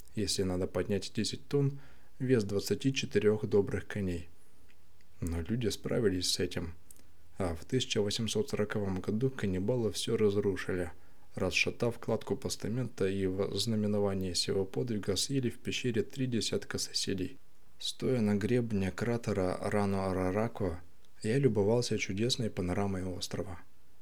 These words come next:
Позади меня довольно крутой склон уходил в заросшее чрево вулкана –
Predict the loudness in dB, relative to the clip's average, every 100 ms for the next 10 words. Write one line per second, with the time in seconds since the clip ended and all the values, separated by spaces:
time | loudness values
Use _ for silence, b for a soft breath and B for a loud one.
0 | -10 -6 -2 0 2 4 2 2 2 2
1 | 2 0 0 -2 0 -2 -2 -2 -2 0
2 | -4 -4 -2 0 0 2 2 2 0 2
3 | 2 0 -2 -2 -2 -4 -4 -4 -2 -2
4 | -4